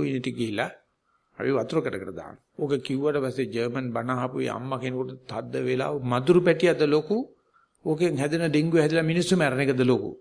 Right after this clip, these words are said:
උන් විනාශ කරන්නයි තියෙන්නේ. මොකද්ද මේ කතා කරන්නේ? මේ පැටව කියලා හරියන්නේ නැහැ. උන් එතනම මරන්න ඕනේ කිව්වා. මම කිව්වා, "හරි, හරි. ඒක ප්‍රශ්නයක් නෑ. මං හිතුවා මාත් මරයි දන්නේ නැහැ නේ." ඊට මං කිව්වා, "කමක් නෑ. නෑ, නෑ" කියලා.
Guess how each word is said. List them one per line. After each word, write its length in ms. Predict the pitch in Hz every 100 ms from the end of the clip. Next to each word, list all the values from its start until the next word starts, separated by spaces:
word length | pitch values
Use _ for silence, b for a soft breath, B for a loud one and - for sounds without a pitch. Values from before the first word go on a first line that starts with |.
| _ _ -
උන් 140 | 190
විනාශ 400 | 156 147 220 196
කරන්නයි 380 | 190 165 160 143
තියෙන්නේ. 260 | 139 135 139
මොකද්ද 280 | 180 226 196
මේ 140 | 165
කතා 260 | 147 143 120
කරන්නේ? 240 | 127 120
මේ 100 | 151
පැටව 300 | 156 143 185
කියලා 220 | 185 185 156
හරියන්නේ 200 | 185 165
නැහැ. 160 | 214
උන් 100 | 214 196
එතනම 380 | 160 214 233
මරන්න 300 | 220 147 127 113
ඕනේ 240 | 107 101
කිව්වා. 260 | 101 92 _ _ _ _ _ -
මම 100 | 170
කිව්වා, 240 | 160 -
"හරි, 160 | 131 135
හරි. 160 | -
ඒක 140 | 107 110
ප්‍රශ්නයක් 440 | - - 131 123
නෑ. 160 | 127 135
මං 160 | 113
හිතුවා 220 | 127 143
මාත් 220 | 110 113 -
මරයි 240 | 135 131
දන්නේ 160 | 131 143
නැහැ 180 | 156 170
නේ." 100 | 151
ඊට 160 | 156
මං 180 | 196 190
කිව්වා, 180 | 190 214
"කමක් 180 | 220 269 285 - - - 311 294 330 339 392 440 _ _ _ _
නෑ. 120 | - 180
නෑ, 220 | 214 302
නෑ" 220 | 330 320
කියලා. 260 | 302 254 -